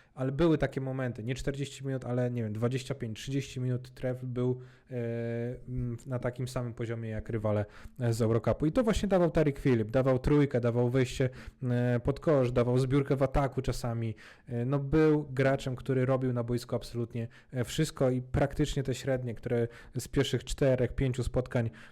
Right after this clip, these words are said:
mm, były blisko triple-double, no, to było coś, e, coś niesamowitego.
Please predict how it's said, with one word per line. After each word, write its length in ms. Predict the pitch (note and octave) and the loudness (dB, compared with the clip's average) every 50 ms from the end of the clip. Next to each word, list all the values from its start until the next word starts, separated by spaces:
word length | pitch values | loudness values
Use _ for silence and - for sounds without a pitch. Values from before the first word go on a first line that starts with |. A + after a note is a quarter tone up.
| - B2+ | -8 -6
mm, 220 | B2 A#2 A#2 A#2+ | -4 -2 -2 0
były 220 | B2 B2+ B2+ B2 A#2+ | 2 2 4 4 2
blisko 340 | B2 C3 B2+ B2+ B2 - | 2 0 0 0 0 -2
triple-double, 580 | A#2 - B2 A#2 - A#2+ G#2+ A#2 A2+ A2 A2 G#2+ | 0 2 2 2 2 0 0 2 2 2 0 0
no, 120 | G#2+ G#2+ | 0 0
to 100 | - - | -2 -2
było 220 | A2 A2+ A2+ A2 G#2+ | -2 0 0 0 0
coś, 260 | - A#2 G#2 - - - - - - _ - | 0 -2 -4 -4 -8 -14 -20 -20 -16 _ -4
e, 280 | A2+ A2 A2 A2 G#2+ | -2 0 0 0 0
coś 220 | - - A#2 G2 A#2+ | 0 -2 -2 -2 -2
niesamowitego. 720 | A#2 - - A#2 A2 A2+ G#2+ A2+ A2 - G#2+ G2+ G#2+ | -2 -2 -2 -2 0 0 -2 0 0 0 -2 -2 -4